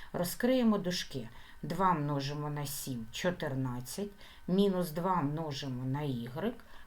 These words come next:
плюс y дорівнює дев'яти. Ігреки зводимо, подібні доданки. Мінус два ігрек плюс один ігрек буде мінус ігрек.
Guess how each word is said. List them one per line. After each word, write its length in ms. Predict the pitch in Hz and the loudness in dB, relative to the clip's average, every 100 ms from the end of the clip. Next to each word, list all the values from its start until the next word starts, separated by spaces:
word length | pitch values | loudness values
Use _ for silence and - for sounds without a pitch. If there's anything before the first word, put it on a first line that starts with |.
| - | -4
плюс 420 | 175 156 151 - - | 0 0 -2 -8 -6
y 440 | 170 175 214 247 - - | -4 0 0 0 -4 -6
дорівнює 640 | 135 151 127 139 143 143 | -2 0 0 -2 -2 -4
дев'яти. 600 | 131 139 127 135 - 117 113 - - - - - - | -4 -2 -2 -4 -6 -10 -12 -18 -18 -18 -18 -20 -6
Ігреки 680 | 190 180 151 190 202 240 247 269 | 0 2 4 2 2 0 0 -4
зводимо, 680 | 160 147 143 135 123 127 123 - | -8 -4 0 0 -2 -4 -6 -8
подібні 440 | 143 131 131 143 | -6 -4 -4 -4
доданки. 600 | 143 156 139 127 123 - | -4 -6 -6 -8 -10 -8
Мінус 460 | 143 170 156 139 135 | -4 -2 0 -2 -4
два 220 | 135 147 | -6 -4
ігрек 600 | 135 127 123 170 202 - | -2 -4 -4 -2 -2 -4
плюс 380 | - 180 180 - | -2 0 0 0
один 520 | 147 127 139 131 127 | -2 0 0 0 -2
ігрек 420 | 147 160 202 202 - | -4 -4 -4 -4 -6
буде 360 | 127 139 156 | -6 -4 -2
мінус 520 | 170 131 143 156 - - | 2 2 0 -4 -10 -6
ігрек. 380 | 175 117 127 | -4 -2 -4